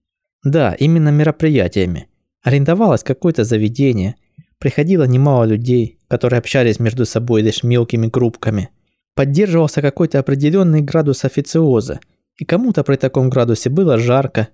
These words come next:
и он метался между другими, а кто-то озяб – и кутался ото всех так, что и не поговоришь. Сейчас же мы сидели маленькой компанией в тесной комнатёнке, за простым деревянным столом, правда, накрытым красивой скатертью с ручной вышивкой.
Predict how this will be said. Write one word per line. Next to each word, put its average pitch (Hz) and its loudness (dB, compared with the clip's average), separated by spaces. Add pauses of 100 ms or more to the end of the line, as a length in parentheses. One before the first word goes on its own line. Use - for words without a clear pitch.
(120)
и 151 -2
он 135 2
метался 123 0
между 123 0
другими, 123 -2 (160)
а 135 -4
кто-то 220 -2
озяб – 107 0 (280)
и 143 -14
кутался 127 0
ото 117 -2
всех - -4
так, 180 -4
что - -6
и 143 4
не 139 2
поговоришь. 120 -2 (440)
Сейчас 196 0
же 165 2
мы 147 4
сидели 156 0
маленькой 143 2
компанией 127 0
в - -8
тесной 165 -2
комнатёнке, 110 -2 (180)
за 123 0
простым 151 0
деревянным 127 2
столом, 107 0 (420)
правда, 135 0
накрытым 131 0
красивой 127 0
скатертью - -2
с - -18
ручной 127 0
вышивкой. - -4